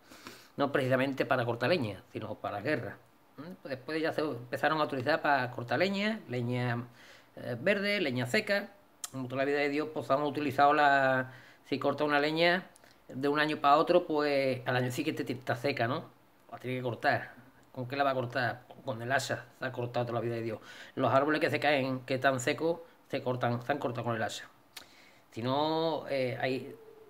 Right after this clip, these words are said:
que la gente, pues, se vayan a, a trabajar unos cuantos años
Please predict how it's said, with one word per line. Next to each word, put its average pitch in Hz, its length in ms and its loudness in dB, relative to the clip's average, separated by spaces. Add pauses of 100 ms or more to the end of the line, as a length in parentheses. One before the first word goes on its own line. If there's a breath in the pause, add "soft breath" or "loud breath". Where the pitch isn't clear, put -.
(200)
que 127 260 0
la 120 120 0
gente, 143 240 -2
pues, 147 160 -4
se - 80 0
vayan 139 260 2
a, 135 560 4
a 127 80 2
trabajar 131 380 6
unos 135 160 0
cuantos 151 280 2
años 180 300 2